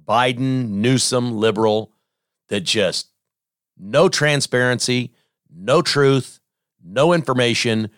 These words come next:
"We're gonna hide behind this because we're better people than you. We're not gonna identify these kids. It wouldn't be fair. They're children. We shouldn't identify them." Okay, great.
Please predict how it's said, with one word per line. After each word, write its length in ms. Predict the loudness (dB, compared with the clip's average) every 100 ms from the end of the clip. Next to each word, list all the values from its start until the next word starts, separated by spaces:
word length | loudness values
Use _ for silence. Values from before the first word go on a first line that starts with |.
| _ _
"We're 80 | -6
gonna 160 | -2 0
hide 240 | 0 0
behind 280 | 0 -2 0
this 140 | -2
because 300 | -4 -6 -4
we're 140 | 0 0
better 280 | 2 2 0
people 380 | 0 -2 0
than 140 | 0 0
you. 140 | 2
We're 140 | 2 0
not 160 | 0
gonna 160 | 0 0
identify 560 | 0 -2 -2 -4 -6
these 220 | -8 -10 -10
kids. 260 | -8 -6
It 80 | -4
wouldn't 240 | -2 0
be 120 | 2 0
fair. 420 | 2 2 0 -2 _ _ _ _ _
They're 140 | -2 -2
children. 500 | 0 0 0 0 -2
We 120 | -2
shouldn't 300 | 0 2 2
identify 500 | 2 2 0 0 -2
them." 160 | -4 -2
Okay, 320 | -2 0 -2
great. 380 | -2 0 0 -2